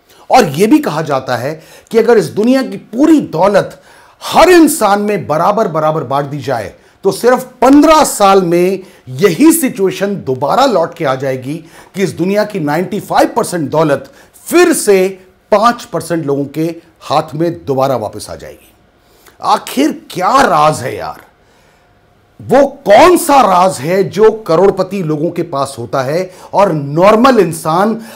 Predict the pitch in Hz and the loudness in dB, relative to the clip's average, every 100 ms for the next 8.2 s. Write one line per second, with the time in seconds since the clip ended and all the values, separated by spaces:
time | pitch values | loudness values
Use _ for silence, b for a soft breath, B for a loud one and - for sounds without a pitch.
0 | - - 190 233 277 - - 208 220 156 | -10 0 4 4 4 0 0 2 2 0
1 | - 147 196 233 - 160 147 151 175 180 | -4 -2 0 -2 -4 -6 -4 -2 -4 -4
2 | 180 170 - - 165 190 202 170 135 170 | -6 -8 -4 -4 -4 -2 -2 0 0 -2
3 | - 214 233 B B - 160 110 156 165 | 2 2 2 B B -12 -8 -4 -2 -2
4 | 156 151 143 123 110 110 127 135 165 - | -4 -6 -6 -4 -4 -8 -6 -4 -4 -4
5 | 220 139 156 233 226 180 175 202 254 247 | -6 -2 0 0 0 -2 0 2 0 -2
6 | B B 196 156 170 208 233 240 165 - | B B -6 -4 -2 0 0 0 -6 0
7 | - 320 269 240 - 196 220 220 208 214 | 2 4 2 0 -2 -2 -2 -4 2 4
8 | 247 240 | 4 2